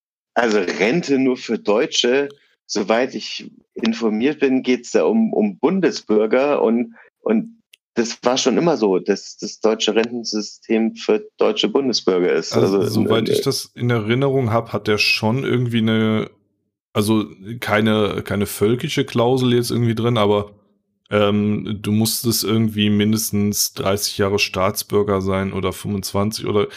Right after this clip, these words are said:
Speaker 2: irgendwie sowas stand da, glaub ich, drin. Die, die Leute
Speaker 1: Gut, aber
Speaker 2: mögen
Speaker 1: ich
Speaker 2: mich
Speaker 1: meine
Speaker 2: gerne in den Kommentaren korrigieren, wenn ich jetzt was Falsches gesagt habe, aber ich meine, sowas Ähnliches steht da drin.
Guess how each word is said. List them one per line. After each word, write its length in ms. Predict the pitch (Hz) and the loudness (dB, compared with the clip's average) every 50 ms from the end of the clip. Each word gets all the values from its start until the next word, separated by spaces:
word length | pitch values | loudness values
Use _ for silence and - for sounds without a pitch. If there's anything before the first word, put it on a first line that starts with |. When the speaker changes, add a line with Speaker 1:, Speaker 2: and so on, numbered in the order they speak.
| - - - - - | -18 -20 -16 -6 0
Speaker 2:
irgendwie 300 | 120 120 123 123 123 117 | 2 2 2 4 2 2
sowas 340 | 110 113 113 113 110 110 | 2 2 2 2 2 2
stand 300 | - - - 101 104 107 | 0 0 2 0 2 2
da, 80 | 107 98 | 0 0
glaub 240 | 98 98 92 95 101 | 2 2 0 0 0
ich, 100 | 95 - | -2 -6
drin. 380 | - - 98 98 98 92 92 _ _ _ _ _ _ _ - | -6 -6 -6 -4 -6 -6 -10 _ _ _ _ _ _ _ -6
Die, 240 | 107 104 98 - - | -4 -2 -2 -4 -6
die 100 | - 107 | -6 -4
Leute 260 | 101 107 101 113 107 | 0 2 4 4 4
Speaker 1:
Gut, 80 | 104 101 | 4 4
aber 100 | 90 110 | 4 4
Speaker 2:
mögen 120 | 90 87 | 4 4
Speaker 1:
ich 60 | 107 | 4
Speaker 2:
mich 100 | 101 95 | 4 4
Speaker 1:
meine 120 | 90 90 92 | 4 4 4
Speaker 2:
gerne 280 | 104 104 104 107 107 | 4 4 4 4 2
in 80 | 107 104 | 2 2
den 80 | 101 | 2
Kommentaren 560 | 92 - 104 104 104 98 - 113 101 101 101 - | 0 0 0 2 2 0 2 2 2 2 0 0
korrigieren, 640 | - 107 104 104 98 92 101 104 110 113 113 113 | 0 2 2 2 2 0 0 2 2 2 2 2
wenn 100 | 107 104 | 0 0
ich 80 | 104 - | 0 -2
jetzt 140 | 104 101 104 | -4 -4 -4
was 160 | 101 98 - | -6 -6 -2
Falsches 340 | - 107 107 - - - - | -2 -2 -2 -2 -4 -8 -8
gesagt 280 | 117 107 104 98 - | -2 0 0 2 2
habe, 120 | 101 101 101 | 2 2 2
aber 200 | 101 101 95 85 | 2 2 0 -2
ich 120 | - - | -2 -2
meine, 200 | - 104 107 110 | 0 2 2 2
sowas 240 | 107 101 104 98 - | 2 2 0 0 0
Ähnliches 360 | 110 104 101 101 98 95 - | 0 0 -2 -2 -4 -6 -8
steht 220 | - - - - - | -8 -8 -8 -8 -6
da 80 | 57 | -6
drin. 240 | 57 57 58 57 - | -6 -4 -6 -6 -8